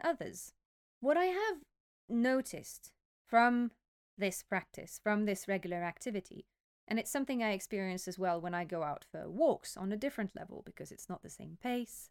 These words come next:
and my walks tend to be minimum an hour and a half. So what I notice is how better I am at problem solving, at releasing, imagining, and being playful,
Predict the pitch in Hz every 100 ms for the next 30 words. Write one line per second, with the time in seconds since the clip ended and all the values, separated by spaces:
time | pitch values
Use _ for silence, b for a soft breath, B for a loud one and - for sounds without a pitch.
0 | - 185 180 175 175 _ _ _ - 170
1 | 170 160 - _ _ _ - 165 196 175
2 | - - - _ 180 160 - - 160 160
3 | 160 160 160 151 156 147 135 160 - _
4 | _ _ _ - - 240 247 226 233 330
5 | 359 196 175 - 233 220 208 220 214 214
6 | - _ - 180 180 262 - 254 226 -
7 | 208 202 - 214 143 214 220 233 _ -
8 | 220 214 208 - - _ _ _ 254 247
9 | 240 - 175 170 - - 196 _ _ _
10 | _ _ - 208 - 202 208 240 - -
11 | - - _ _ _ 208 202 208 220 233
12 | 214 160 113 - - 226 226 202 190 247
13 | 247 247 240 226 _ _ - 277 311 320
14 | - 165 -